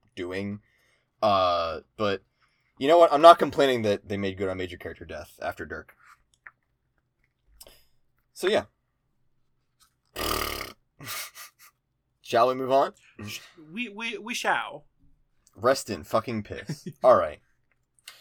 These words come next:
Speaker 1: Thirty-six. So, uh, John, uh, John fucked off at the sight of, uh, Vriska and Gamzee in the bushes. Uh, his, his brain,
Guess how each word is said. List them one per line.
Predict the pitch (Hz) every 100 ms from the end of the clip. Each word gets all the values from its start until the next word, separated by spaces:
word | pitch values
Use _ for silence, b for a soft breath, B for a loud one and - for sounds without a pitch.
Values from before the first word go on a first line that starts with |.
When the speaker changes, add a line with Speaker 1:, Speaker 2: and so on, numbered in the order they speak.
| B -
Speaker 1:
Thirty-six. | 277 233 - - - -
So, | - 180 160 160 147 _ _ _ _ _ _
uh, | 135 131 127 123 120 113 110 104 98 - _ _ _ _ _ - - - - _ 110
John, | 190 196 123 87 80 - _ _ -
uh, | 104 101 98 92 87 85 78 - _ _ _ _
John | 220 269 233
fucked | - 165 -
off | 107 92 -
at | 107
the | 104
sight | - 104 90 - 101
of, | 95 90
uh, | 92 85 80 78 73 64 58 - _ 113
Vriska | 110 110 101 120 104
and | 95
Gamzee | 95 87 90 92
in | 80
the | 82
bushes. | 78 69 - 50 -
Uh, | 101 98 92
his, | 127 127
his | 156
brain, | 143 196 190 190 180